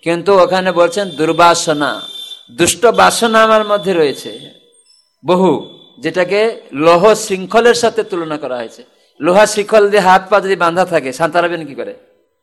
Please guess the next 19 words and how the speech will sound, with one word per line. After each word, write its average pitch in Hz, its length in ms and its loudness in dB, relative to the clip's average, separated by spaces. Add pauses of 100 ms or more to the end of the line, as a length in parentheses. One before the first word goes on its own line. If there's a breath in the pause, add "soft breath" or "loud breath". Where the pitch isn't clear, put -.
(260)
সাঁতারাতে 175 340 -2
পারবেন? 190 320 2 (760)
কেউ 175 180 0
সাঁতারাতে 190 420 -8
পারবে 180 300 -8
না। 185 140 -20 (560)
তো 143 60 -8
সেই 165 180 -4
জন্য 185 220 -2
এই 185 100 -2
লৌহ 170 360 4
শৃঙ্খল 196 480 -2
রূপক 208 360 -2 (600)
যে 165 160 -4
সাঁতারাতে 190 720 0 (160)
পারবো 160 320 2
না 202 140 0
বাঁধা 170 380 4
আছে, 180 380 0